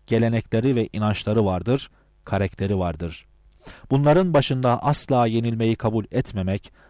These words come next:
asla mağlup olmayı kabul etmemek, boyun eğmeyi kabul etmemek, boyun eğmeye,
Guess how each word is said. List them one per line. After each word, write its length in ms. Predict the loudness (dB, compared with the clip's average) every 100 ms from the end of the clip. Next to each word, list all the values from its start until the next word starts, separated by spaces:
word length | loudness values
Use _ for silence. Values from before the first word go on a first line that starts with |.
| _
asla 440 | 0 2 2 2 4
mağlup 380 | 4 4 2 -2
olmayı 400 | -2 0 0 -2
kabul 320 | -2 -2 -4 -4
etmemek, 580 | -8 -4 -2 -2 -4 -16 -20 _
boyun 360 | 2 4 4 0
eğmeyi 380 | -2 0 0 -2
kabul 340 | -2 -2 -2
etmemek, 680 | -2 -4 -2 -2 -2 -2 -6 _ _ _
boyun 360 | 0 4 4 2
eğmeye, 580 | 0 0 0 0 0